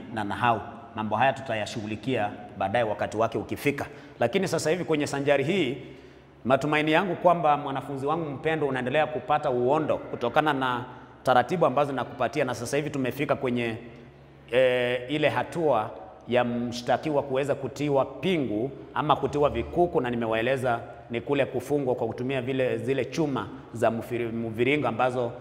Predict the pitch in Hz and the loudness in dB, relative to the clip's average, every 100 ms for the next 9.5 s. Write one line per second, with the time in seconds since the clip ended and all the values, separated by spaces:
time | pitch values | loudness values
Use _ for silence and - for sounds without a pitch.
0 | - 127 117 123 123 110 104 104 - - | -10 -8 -2 0 2 2 0 -6 -12 -6
1 | 120 104 - 131 123 127 120 110 127 120 | -4 -2 2 2 4 2 0 -2 -2 -4
2 | 101 - - - 110 113 139 131 120 117 | -6 -8 -10 0 2 6 6 6 2 -2
3 | - 120 127 123 - 117 139 135 120 127 | -8 -4 -2 -2 -2 -2 2 2 2 0
4 | 120 131 135 117 107 - - - - 117 | 0 0 2 2 0 -10 -16 -12 -2 2
5 | 113 120 117 113 104 131 156 156 143 - | 2 0 -2 -2 2 6 6 6 2 0
6 | - - - 120 127 123 113 107 135 139 | -8 -14 -6 -2 -2 2 0 2 2 4
7 | 139 143 - - 123 104 135 135 117 113 | 2 -2 -12 -12 -8 -4 -2 0 0 0
8 | 135 135 117 110 127 135 117 113 - - | 0 2 2 4 4 2 0 -4 -10 -16
9 | - 120 127 117 107 | -4 -2 2 0 -2